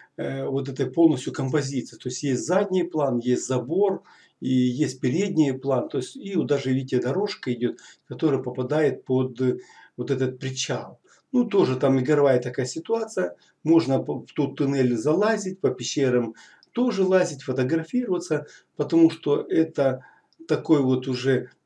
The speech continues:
туристический комплекс, и он имеет уже две задачи. Не только зрительную, ну и как бы, э, народ хочет лазить, фотографироваться, что-то покорять.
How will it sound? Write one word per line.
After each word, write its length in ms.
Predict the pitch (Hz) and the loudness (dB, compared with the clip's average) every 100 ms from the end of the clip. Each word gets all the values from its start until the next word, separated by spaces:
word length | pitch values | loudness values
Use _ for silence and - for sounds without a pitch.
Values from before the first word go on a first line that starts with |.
| - _ - - | -20 _ -20 -16
туристический 800 | - 202 196 - 147 143 - 156 127 | -2 0 0 -6 -8 -8 -4 -2 -2
комплекс, 640 | - 269 190 220 - - - | -2 -2 0 -2 -2 -8 -8
и 280 | 185 190 190 | -2 -2 0
он 200 | 196 196 165 | -2 2 4
имеет 300 | 175 170 165 | 4 2 0
уже 200 | 143 147 | 0 -2
две 260 | 143 165 | 2 4
задачи. 480 | 104 110 113 113 - | 4 0 -4 -8 -2
Не 360 | 131 131 147 160 | -2 -2 0 0
только 400 | 262 262 - 139 | 0 -2 0 -2
зрительную, 760 | 123 147 127 123 107 110 113 - - _ - | 0 -2 0 0 0 -2 -4 -10 -20 _ 0
ну 140 | 269 | 4
и 100 | 226 | 4
как 280 | 190 180 151 | 2 0 4
бы, 240 | 160 156 - _ _ | 6 6 2 _ _
э, 220 | - 120 - | -10 -6 2
народ 380 | 160 170 220 - | 2 4 0 -4
хочет 440 | 165 165 151 - _ - | 0 0 0 -8 _ -10
лазить, 500 | 147 202 208 196 160 | -2 0 0 -4 -6
фотографироваться, 960 | 135 131 127 143 151 - 226 185 147 123 | -4 -2 -2 -2 -4 -4 -2 0 -2 -4
что-то 260 | 135 127 123 | -6 -4 -4
покорять. 680 | 135 - 165 196 226 196 | -6 0 2 2 -4 -6